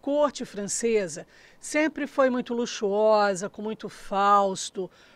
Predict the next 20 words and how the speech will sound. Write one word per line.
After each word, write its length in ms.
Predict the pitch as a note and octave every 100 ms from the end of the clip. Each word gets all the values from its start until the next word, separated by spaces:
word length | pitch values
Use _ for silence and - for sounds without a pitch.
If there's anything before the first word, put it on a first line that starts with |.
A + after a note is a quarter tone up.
| _
com 100 | -
muita 280 | B3+ C#4+ C#4
ornamentação, 800 | A3+ A#3 A#3+ A#3 A3+ - - A3+
muitos 400 | A3+ A#3 B3 F#3+
bailes 560 | F3 G#3 G#3+ A3 G#3+ F#3+
e 80 | A#3+
muitos 240 | G#3+ -
exageros 680 | G3 G#3+ A#3 F#3 B3 G#3 -
também. 320 | G3 E3 - - _ _ _ _
Então, 280 | A#3+ C4 C#4 - - -
aquilo 400 | A#3+ - E4+ F#4
que 120 | E4+
nós 220 | D4+ D4
tínhamos 400 | - B3 A3+ G#3
um 80 | A3+
pouco 320 | - D#4 D#4
mais 320 | C4 B3 A#3+
comedido, 920 | - C4 B3+ B3+ F#3 D#3+ B3+ C4 F3+ F#3
mais 300 | G3 A3 G#3+
racional 920 | B3 C4+ - A#3+ G#3 G#3 G#3 G3 F3